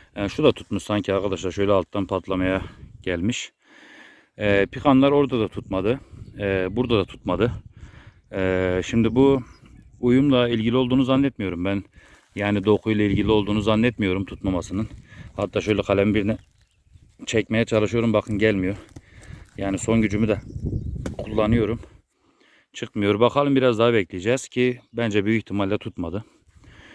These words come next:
Ee, şimdi şu diğer yaptığım aşılara da, ceviz aşılarına da bir bakalım arkadaşlar.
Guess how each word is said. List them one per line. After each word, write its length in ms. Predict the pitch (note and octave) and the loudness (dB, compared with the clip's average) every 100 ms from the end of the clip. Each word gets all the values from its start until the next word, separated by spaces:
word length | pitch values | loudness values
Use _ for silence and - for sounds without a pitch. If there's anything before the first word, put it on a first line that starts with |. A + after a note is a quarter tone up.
| - - - - | -20 -20 -20 -4
Ee, 220 | G2 G2 F#2+ | 0 0 0
şimdi 220 | C#3+ D3 | -2 -2
şu 220 | - C#3+ | -2 0
diğer 240 | C#3+ C3+ B2 | 2 4 4
yaptığım 380 | A2+ - B2+ | 2 -2 -4
aşılara 400 | A#2+ - G#2+ A#2+ | -4 -4 -2 0
da, 100 | A2 | 0
ceviz 260 | G#2 A2 A2 | 0 0 0
aşılarına 480 | G#2+ - G#2 A2 G#2+ | -4 -2 -2 0 0
da 100 | G2 - - - - - - - - _ | -2 -4 -14 -18 -20 -20 -18 -20 -20 _
bir 100 | G#2 | -4
bakalım 360 | G2 F#2 F#2 F2+ | -2 0 -2 0
arkadaşlar. 540 | G2+ F#2+ F2+ - A#2 | -2 -2 -6 -4 -4